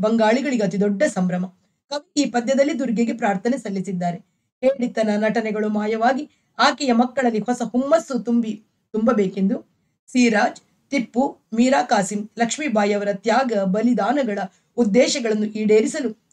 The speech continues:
ನೆತ್ತರು ಕೇಳಬೇಕೆಂದು ಕವಿಯ ಬೇಡಿಕೆ.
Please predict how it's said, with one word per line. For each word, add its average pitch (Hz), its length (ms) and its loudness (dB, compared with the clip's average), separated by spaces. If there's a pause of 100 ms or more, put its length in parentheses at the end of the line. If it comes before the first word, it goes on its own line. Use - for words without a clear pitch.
ನೆತ್ತರು 269 460 2
ಕೇಳಬೇಕೆಂದು 226 760 0 (260)
ಕವಿಯ 208 320 2
ಬೇಡಿಕೆ. 180 380 -2